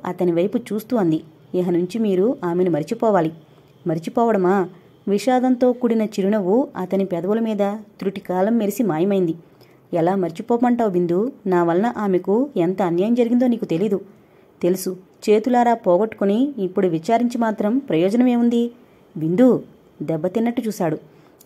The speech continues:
అతని చేతిని రెండు చేతులతో కలిపి పట్టుకుంటూ, "మీరిక మర్చిపోవాలి.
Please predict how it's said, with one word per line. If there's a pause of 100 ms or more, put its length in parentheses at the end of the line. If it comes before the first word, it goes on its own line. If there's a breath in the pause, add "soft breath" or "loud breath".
అతని (120)
చేతిని (160)
రెండు (140)
చేతులతో
కలిపి
పట్టుకుంటూ, (500 loud breath)
"మీరిక
మర్చిపోవాలి.